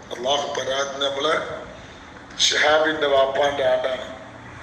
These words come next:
രണ്ട് കാലിന് സ്വാധീനം എല്ലാവർക്കും അറിയാം,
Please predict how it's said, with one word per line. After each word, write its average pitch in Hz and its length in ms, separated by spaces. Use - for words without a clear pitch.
രണ്ട് 156 320
കാലിന് 156 400
സ്വാധീനം 156 560
എല്ലാവർക്കും 151 540
അറിയാം, 151 260